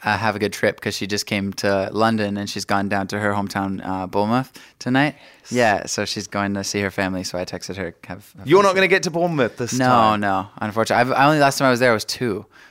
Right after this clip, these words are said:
Speaker 1: so I'll be back one day.
Speaker 2: One day you have to perform in Bournemouth,
Speaker 1: Yes.
Speaker 2: definitely.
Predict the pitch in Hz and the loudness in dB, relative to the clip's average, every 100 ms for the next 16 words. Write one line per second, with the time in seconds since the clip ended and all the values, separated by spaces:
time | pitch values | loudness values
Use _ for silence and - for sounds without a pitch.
0 | _ - 104 107 104 104 104 92 - 101 | _ 0 4 4 2 2 2 0 -8 -8
1 | 98 98 95 98 117 120 143 139 127 113 | -6 -4 -6 -8 0 4 4 4 0 0
2 | 104 110 - 95 98 104 92 87 85 85 | -2 -4 -4 -16 -10 -8 -8 -10 -12 -12
3 | 82 73 123 123 107 - 82 - 80 | -12 -6 -2 0 -2 -4 -6 -10 -14